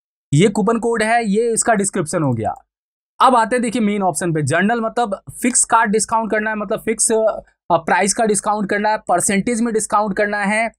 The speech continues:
या फिक्स प्रोडक्ट डिस्काउंट करना है, मतलब हर प्रोडक्ट पे कितने रुपए का डिस्काउंट है।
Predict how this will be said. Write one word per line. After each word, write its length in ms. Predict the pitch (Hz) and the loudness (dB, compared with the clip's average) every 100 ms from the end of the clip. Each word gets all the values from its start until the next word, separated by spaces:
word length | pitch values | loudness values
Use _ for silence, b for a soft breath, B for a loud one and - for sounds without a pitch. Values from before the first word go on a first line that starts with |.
| _ _ _ - | _ _ _ 0
या 260 | 151 254 262 | 4 6 4
फिक्स 400 | - - 302 - | 0 -4 -2 -2
प्रोडक्ट 360 | - 226 247 | 0 2 2
डिस्काउंट 420 | 208 202 - 180 170 | 0 -2 0 0 0
करना 160 | 165 | -2
है, 60 | 165 | -4
मतलब 180 | 180 180 | -2 -2
हर 100 | 202 | -2
प्रोडक्ट 360 | 196 202 208 | -2 -4 -4
पे 80 | 156 | -4
कितने 240 | 175 190 | -4 -4
रुपए 180 | 202 190 | -4 -2
का 80 | 180 | -2
डिस्काउंट 440 | 180 - 156 139 | -2 0 0 0
है। 120 | 113 | -2